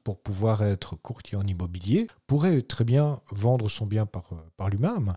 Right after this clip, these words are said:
Mais comme tu l'as très bien mentionné, il faut encore faire une pesée d'intérêt pour voir,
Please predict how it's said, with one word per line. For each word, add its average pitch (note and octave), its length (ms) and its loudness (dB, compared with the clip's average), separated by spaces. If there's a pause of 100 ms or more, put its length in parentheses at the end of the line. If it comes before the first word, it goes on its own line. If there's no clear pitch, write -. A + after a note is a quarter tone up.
(120)
Mais C3+ 140 2
comme G#3 200 2
tu D3+ 100 0
l'as A#2+ 180 6
très - 160 0
bien A2+ 160 6
mentionné, G#2+ 680 0
il B2+ 100 4
faut D3+ 180 -2
encore C#3+ 320 4
faire G2+ 160 0
une G2 120 0
pesée E3+ 360 6
d'intérêt B2 520 2 (100)
pour G2+ 140 -6
voir, C#3+ 400 0